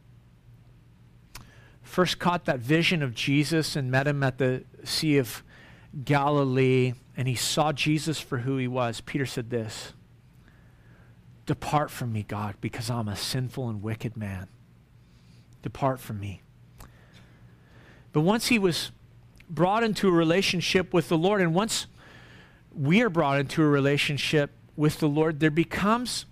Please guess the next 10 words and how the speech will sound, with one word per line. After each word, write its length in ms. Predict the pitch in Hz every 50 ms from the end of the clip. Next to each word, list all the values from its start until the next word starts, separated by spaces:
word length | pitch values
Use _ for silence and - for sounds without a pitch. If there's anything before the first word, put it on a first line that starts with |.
| - - _ _ - - _ - - - - -
a 100 | 156 156
desire 640 | 151 143 185 160 123 135 170 170 196 208 208 208 202
and 200 | 208 - 160 151
an 140 | 151 151 - -
appetite 640 | 156 170 185 - 190 135 - - - 143 139 131
for 160 | - - 151 127
more 240 | 127 127 135 143
of 100 | 151 143
his 180 | - - 139 -
presence. 760 | - - - - 120 123 123 - 117 95 - - - - -